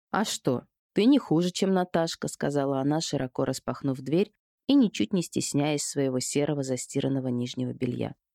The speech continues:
«Заходи, раз знакомая». «А вы, наверное, его мама?» спросила я, переступив через порог и стараясь не смотреть на хозяйку. «Да. У нас здесь жарко. Сейчас я что-нибудь накину».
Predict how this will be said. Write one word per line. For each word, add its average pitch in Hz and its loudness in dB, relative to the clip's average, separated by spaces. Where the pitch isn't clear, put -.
«Заходи, 185 2
раз 180 4
знакомая». 156 -2
«А 175 2
вы, 190 4
наверное, 180 4
его 185 4
мама?» 196 2
спросила 156 -2
я, 160 2
переступив 143 -2
через - -4
порог 160 -2
и 180 0
стараясь 196 0
не 233 2
смотреть 233 -2
на 135 -6
хозяйку. 135 -8
«Да. 151 2
У 208 0
нас 214 6
здесь 202 4
жарко. 196 0
Сейчас - -2
я 156 2
что-нибудь 160 0
накину». 147 -2